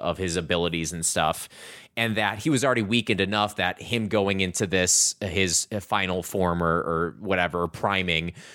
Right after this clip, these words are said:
was, like, a choice that he made, like, "This could be the last time I can do this. This is gonna put a big strain on my body, but I need to do it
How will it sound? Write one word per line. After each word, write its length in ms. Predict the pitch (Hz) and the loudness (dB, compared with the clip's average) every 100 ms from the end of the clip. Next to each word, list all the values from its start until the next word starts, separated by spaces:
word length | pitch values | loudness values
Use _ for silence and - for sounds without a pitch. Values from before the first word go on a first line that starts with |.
| - 120 | -8 -2
was, 200 | 123 113 | 0 2
like, 360 | 101 87 - _ _ - | 0 0 -6 _ _ -2
a 80 | |
choice 380 | - - 131 120 | 0 2 2 2
that 140 | 117 95 | 0 0
he 100 | 101 | 2
made, 260 | 98 95 | 2 2
like, 180 | 87 82 | 0 0
"This 140 | 104 | 0
could 220 | - 120 90 | 2 2 2
be 100 | 98 | 0
the 120 | 90 | 0
last 260 | 90 90 | 0 -2
time 100 | 95 | -4
I 100 | 87 | -4
can 120 | 82 85 | -4 -2
do 140 | 98 | 0
this. 220 | 87 85 | 2 0
This 120 | 90 | 0
is 100 | 90 | -2
gonna 160 | 85 92 | -2 -2
put 160 | - 90 | -2 -2
a 120 | 90 | -2
big 200 | 92 87 | -2 -2
strain 320 | - 101 87 | 0 0 0
on 60 | 80 | 0
my 120 | 82 | 0
body, 380 | 92 87 85 82 | 2 2 0 -2
but 160 | 107 | 0
I 120 | 95 | 2
need 160 | 95 95 | 2 0
to 100 | 87 | 0
do 160 | 85 | 0
it 80 | 80 | -2